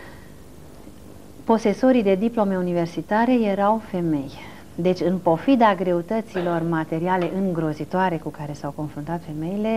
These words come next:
uh, ele au avut mai multă ambiție profesională.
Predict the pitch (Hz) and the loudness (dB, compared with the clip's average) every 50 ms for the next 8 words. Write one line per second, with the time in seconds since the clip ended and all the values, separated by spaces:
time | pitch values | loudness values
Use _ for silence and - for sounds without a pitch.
0 | 220 208 214 185 185 185 175 175 175 170 170 170 170 - 160 160 175 175 170 165 | 0 -2 -2 -4 -4 -2 -2 -2 -2 -2 -4 -4 -6 -6 -6 -4 -2 0 0 0
1 | 185 185 180 170 165 165 180 180 - 165 156 156 160 165 165 - - 156 151 151 | -2 -2 -2 -2 -2 -2 -4 -4 -4 -4 -4 -4 -4 -4 -6 -6 -4 -4 -4 -4
2 | 147 - - 139 139 - 139 - - 143 143 147 139 131 | -4 -6 -10 -12 -12 -12 -12 -12 -10 -10 -8 -8 -8 -10